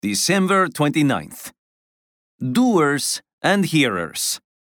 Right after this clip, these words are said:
But prove yourselves doers of the word, and not merely hearers who delude themselves.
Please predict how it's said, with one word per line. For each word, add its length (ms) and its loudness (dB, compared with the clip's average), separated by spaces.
But 280 -4
prove 340 -2
yourselves 720 -2
doers 760 0
of 140 0
the 80 2
word, 460 -4
and 160 -2
not 280 0
merely 340 2
hearers 720 -2
who 180 0
delude 400 2
themselves. 800 -4